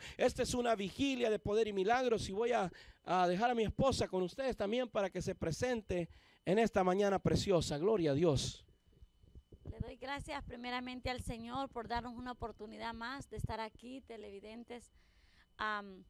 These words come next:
Speaker 2: poder aquí compartir la palabra con cada uno de ustedes que están allí. Le damos gracias a Dios y manténganse con esa fe puesta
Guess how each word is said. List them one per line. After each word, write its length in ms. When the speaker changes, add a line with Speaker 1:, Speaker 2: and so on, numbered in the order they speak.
Speaker 2:
poder 340
aquí 600
compartir 540
la 120
palabra 580
con 200
cada 260
uno 200
de 100
ustedes 480
que 80
están 280
allí. 600
Le 80
damos 320
gracias 420
a 140
Dios 460
y 240
manténganse 1040
con 240
esa 300
fe 200
puesta 800